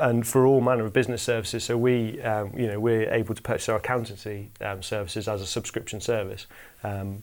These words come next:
which is really, really interesting. So that whole trend is there for paying a repeat, um, repeat payment. Um, but we were working with, um, one of our clients, uh, James Chocolates, who make, um, artisan chocolate,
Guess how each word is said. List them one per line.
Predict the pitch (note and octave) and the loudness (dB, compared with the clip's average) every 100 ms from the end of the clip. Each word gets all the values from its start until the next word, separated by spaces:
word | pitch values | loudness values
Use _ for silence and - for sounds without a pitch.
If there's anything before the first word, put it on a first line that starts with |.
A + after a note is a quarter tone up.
| - | -4
which | B2 A#2 | -2 0
is | A2 G2+ | -4 -4
really, | B2 A2+ G#2+ G#2+ | 0 2 2 2
really | A2 A2+ | 4 2
interesting. | A#2 A2+ - | 2 -2 -6
So | A2 | 0
that | A#2 | 0
whole | A#2 A#2+ A2 | 2 0 0
trend | - C3+ A2+ A2 | -2 0 0 -2
is | G#2+ - | -4 0
there | A2+ G#2+ | 2 2
for | G#2 B2 A#2 - - - - | -2 -8 -10 -12 -20 -20 -8
paying | A#2+ A2 A2 G#2+ - | -2 -2 -2 -4 -4
a | G#2+ G#2 G#2 G#2 - - - - | -2 -2 -4 -8 -16 -20 -20 -4
repeat, | A2+ A2+ - A#2+ A2 - - - | -2 -2 0 0 -2 -8 -14 -6
um, | A2 G2+ G#2 G2+ G2+ - - | -4 -4 -6 -6 -10 -12 -10
repeat | G#2+ F#2 A2+ A2 | -8 -4 -4 -4
payment. | A#2 A2 G2 G#2 - - - - - | 0 0 -2 -8 -14 -20 -20 -20 2
Um, | D3 D3 D#3 D#3+ - | 4 4 -2 -12 4
but | F3+ F3+ | 6 8
we | F#3+ G3 | 6 8
were | F3 D3+ C#3+ | 8 8 6
working | D3 F3+ F3+ C3+ A#2 | 8 8 8 2 2
with, | A2+ A#2 A2+ - | 6 6 4 0
um, | B2 A#2 A#2 A2 | 2 4 4 4
one | B2 | 4
of | A2+ | 4
our | A2+ | 2
clients, | C3+ A2+ G#2 - | 2 0 -2 -4
uh, | G#2+ A2 G#2+ - | -4 -2 -4 -2
James | - A#2 G#2 | 2 2 2
Chocolates, | - - A#2+ - | -4 -2 -4 -2
who | A#2+ | 0
make, | A#2+ A#2 A2+ - - - | 2 2 0 -8 -10 -4
um, | A2 A2 | -4 -2
artisan | A#2 A2+ - A2 G#2 G#2 | -2 -4 -4 -4 -4 -4
chocolate, | - - C2 | -6 -4 -6